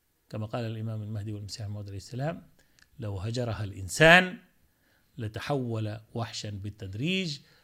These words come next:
لأنها مطلب أساس لإنسانية الإنسان.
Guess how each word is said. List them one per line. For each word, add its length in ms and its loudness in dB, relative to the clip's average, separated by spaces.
لأنها 680 -2
مطلب 760 -6
أساس 560 8
لإنسانية 880 4
الإنسان. 640 10